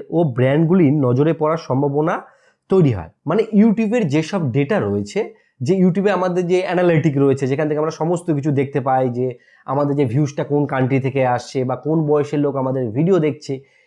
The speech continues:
এই জিনিসগুলো এখন থেকে কিন্তু যেসব ব্র্যান্ড রয়েছে, সেই ব্র্যান্ডটা কিন্তু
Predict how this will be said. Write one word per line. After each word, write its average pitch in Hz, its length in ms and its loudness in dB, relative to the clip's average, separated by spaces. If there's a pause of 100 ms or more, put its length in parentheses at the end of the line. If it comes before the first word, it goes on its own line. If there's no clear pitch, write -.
এই 208 280 2
জিনিসগুলো 139 680 2
এখন 156 360 -4
থেকে 160 200 -6
কিন্তু 160 260 -4
যেসব 131 400 -6
ব্র্যান্ড 135 400 0
রয়েছে, 98 440 -8 (220)
সেই 175 280 0
ব্র্যান্ডটা 131 400 -2
কিন্তু 160 500 -6